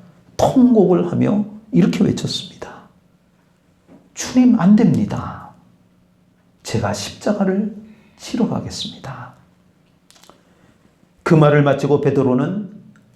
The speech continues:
로마로 다시 돌아갑니다. 그곳에서 예수님을 전하다가 붙들려서 십자가에 달리셨습니다. "내 주님이 십자가에 바로 못 박혔는데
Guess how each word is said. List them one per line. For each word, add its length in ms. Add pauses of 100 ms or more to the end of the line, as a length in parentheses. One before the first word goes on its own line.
로마로 460
다시 420
돌아갑니다. 800 (760)
그곳에서 600
예수님을 500
전하다가 640 (220)
붙들려서 800 (480)
십자가에 760
달리셨습니다. 1040 (1120)
"내 260
주님이 420
십자가에 640
바로 220
못 200
박혔는데 840